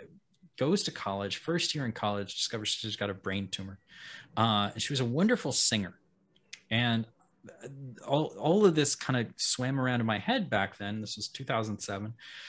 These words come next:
And I said, "You know what? I always wanted to do, I always loved film. I wanna do film. I thought about this before. I kinda shied away from doing it." Um, and I decided that, like, uh, looking at these things, I'm like, "You know, I could die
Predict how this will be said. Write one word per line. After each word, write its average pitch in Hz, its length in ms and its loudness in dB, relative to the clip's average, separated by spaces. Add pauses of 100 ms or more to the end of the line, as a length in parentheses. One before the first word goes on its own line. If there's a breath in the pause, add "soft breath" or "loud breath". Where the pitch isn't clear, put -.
(260 loud breath)
And 127 120 6
I 143 40 6
said, 151 300 2
"You 143 100 0
know 156 100 4
what? 175 160 8
I 147 100 8
always 147 180 2
wanted 127 300 2
to 110 40 -4
do, 107 260 -2 (140)
I 120 60 6
always 127 260 4
loved 117 260 0
film. 110 440 -2
I 110 60 -2
wanna 113 280 2
do 107 140 -4
film. 104 340 -4
I - 80 -6
thought 110 240 -4
about 107 220 -4
this 107 140 -8
before. 104 640 -4
I 98 60 0
kinda 113 320 0
shied 104 260 2
away 101 200 0
from 104 200 -6
doing 98 260 -4
it." 98 140 -6 (580 loud breath)
Um, 101 480 2 (100)
and 123 120 8
I 123 60 8
decided 104 580 4 (220)
that, 101 300 0
like, 101 400 -2 (760)
uh, - 120 -12 (1000)
looking 131 460 2
at 113 180 2
these 110 220 0
things, 151 280 -2
I'm 107 140 0
like, 101 160 -4
"You 131 100 -6
know, 123 100 -2
I 120 80 -2
could 127 220 -6
die 92 500 -2